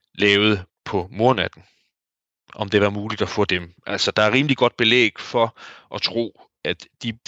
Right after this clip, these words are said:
polititjenestemænd, der blev kaldt til stedet, der var de første, der var til stede, at de ligesom så mange andre, så havde de notesbøger i lommerne til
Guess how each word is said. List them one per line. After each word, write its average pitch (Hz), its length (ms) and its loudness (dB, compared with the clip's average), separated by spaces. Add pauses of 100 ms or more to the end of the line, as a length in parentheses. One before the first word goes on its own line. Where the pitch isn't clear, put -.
(160)
polititjenestemænd, 104 1200 -4
der 92 100 -4
blev 98 140 0
kaldt - 300 -2
til - 140 -4
stedet, 101 340 2
der 95 100 -6
var 87 100 -8
de 92 100 -4
første, 107 300 -2
der 90 80 0
var 90 100 0
til 90 120 -6
stede, 95 320 2 (360)
at - 180 -4
de 110 60 -6
ligesom 107 300 0
så 107 100 -2
mange 104 240 2
andre, 104 260 2
så 101 120 0
havde 101 240 -2
de 117 60 -8
notesbøger 92 640 0
i 55 80 -6
lommerne 90 460 2 (840)
til 110 320 2